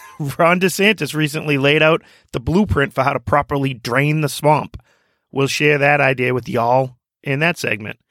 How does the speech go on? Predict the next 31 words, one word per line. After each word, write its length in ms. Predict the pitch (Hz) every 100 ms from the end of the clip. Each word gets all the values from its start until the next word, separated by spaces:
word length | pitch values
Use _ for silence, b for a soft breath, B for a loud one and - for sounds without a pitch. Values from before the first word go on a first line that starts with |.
| _ _ _ _ _ _ _ _ _
And 220 | 151 147 -
progressive 600 | 156 220 214 214 160 -
darlings 640 | 175 202 170 170 185 - b b b
Lori 360 | 190 208 135 117
Lightfoot 640 | 117 120 - 147 196 _
and 280 | 160 143 117
John 280 | 139 120 110
Fetterman 440 | - 120 127 156 - b b
haven't 260 | 262 302
been 180 | 302 277
doing 220 | 294 294
so 180 | - 208
hot 220 | 165 156
lately. 420 | 143 127 120 98 - _ _ _
We'll 120 | - 165
check 240 | 202 185
in 140 | 196
on 140 | 190 185
each 160 | 185
of 80 | 185
them 220 | 180 202
and, 240 | 185 156 160 _ -
uh, 300 | 151 147 -
once 280 | 151 175 185
again 300 | 180 190 160
pose 320 | 180 175 160
the 100 | 147
simple 320 | - 190 175
question 420 | - 180 - 165
of, 260 | 160 170 - _ _ _ _ _ _ _ _
"Gee, 640 | - 151 165 170 156 104